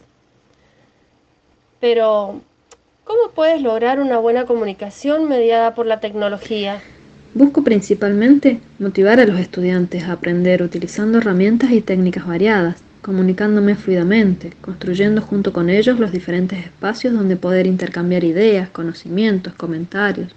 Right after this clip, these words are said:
Speaker 2: propuestas, recursos y reflexiones. Es necesaria una guía para avanzar en los nuevos espacios comunicativos de los entornos de formación y para comprender dónde y cuándo tendría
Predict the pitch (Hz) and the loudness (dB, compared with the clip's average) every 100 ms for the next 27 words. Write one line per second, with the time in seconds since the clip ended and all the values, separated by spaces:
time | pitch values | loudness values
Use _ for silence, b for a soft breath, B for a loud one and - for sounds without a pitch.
0 | _ - 156 151 220 214 - 175 175 165 | _ -14 -12 -2 -2 -2 -8 -14 -12 -6
1 | 220 277 277 269 208 190 170 - 165 156 | 2 2 4 2 2 -6 -10 -8 -8 -8
2 | 156 _ _ _ B B B B B B | -14 _ _ _ B B B B B B
3 | B 262 269 240 202 262 226 196 190 185 | B 6 6 4 2 6 6 6 6 6
4 | 180 180 175 175 170 180 175 180 180 180 | 4 2 -2 -2 -2 -2 -2 -2 -2 -4
5 | 175 160 156 170 - 175 170 165 165 165 | -4 -8 -12 -12 -10 -6 -4 -4 -6 -8
6 | 160 156 - _ b b b - 175 165 | -6 -8 -10 _ b b b -4 -4 -4
7 | 156 170 180 175 - 160 156 - 254 226 | -4 -2 0 -2 -4 -10 -10 -2 2 4
8 | 165 165 165 151 160 165 160 180 208 196 | 2 -2 -6 -8 -8 -6 -2 2 2 2
9 | 208 226 196 196 214 226 185 165 160 160 | 4 4 2 0 2 2 0 -4 -4 0
10 | 175 175 165 | 2 2 -2